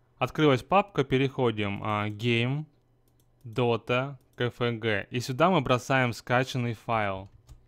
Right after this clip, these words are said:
Вот он. То есть внимательно смотрите, потому что часто бывает путают и потом пишут в комментариях. У вас будет здесь свой диск,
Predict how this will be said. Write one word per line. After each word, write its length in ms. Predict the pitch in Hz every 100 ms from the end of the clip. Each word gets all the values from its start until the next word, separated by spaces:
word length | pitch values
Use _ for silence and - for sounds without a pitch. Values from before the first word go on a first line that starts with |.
| - _ _
Вот 240 | 117 113 104
он. 160 | 98 - - - - _
То 120 | -
есть 120 | 139 127
внимательно 480 | 127 160 190 160
смотрите, 340 | 123 135 147 214
потому 120 | 135
что 140 | 135
часто 480 | 127 160 160 - 123
бывает 580 | 110 120 131 135 120 - _
путают 560 | 196 208 143 117 107
и 60 | 113
потом 200 | 123 139
пишут 200 | 143 151
в 40 |
комментариях. 600 | - 127 117 120 104 98 - _ _ _ _ _ _ _
У 40 | 131
вас 200 | 147 127
будет 340 | 127 170 131
здесь 500 | 110 104 156 135 - _
свой 400 | - - 143 147
диск, 480 | 120 143 214 -